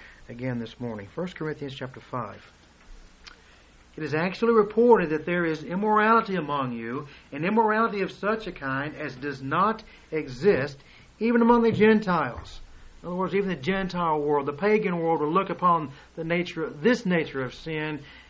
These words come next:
and be repulsed by it. There was no general acceptance of such sin. And the sin is that someone has his father's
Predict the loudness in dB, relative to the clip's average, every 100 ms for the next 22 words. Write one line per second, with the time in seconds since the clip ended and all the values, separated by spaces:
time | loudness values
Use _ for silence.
0 | -20 -14 -10 -2 0 0 -2 0 0 0
1 | -4 -4 -2 -2 -4 -6 -4 -6 -2 -2
2 | -2 -4 0 2 2 0 -4 -4 -4 -4
3 | -6 -4 -4 -4 -6 -18 -18 -14 -4 -2
4 | -2 -8 -14 -8 -6 -4 -6 -10 -16 -20
5 | -20 -20 -18 -10 0 4 6 6 4 2
6 | -4 0 2 4 4 2 2 0 0 0
7 | 0 -4 -8 -6 0 2 2 0 -4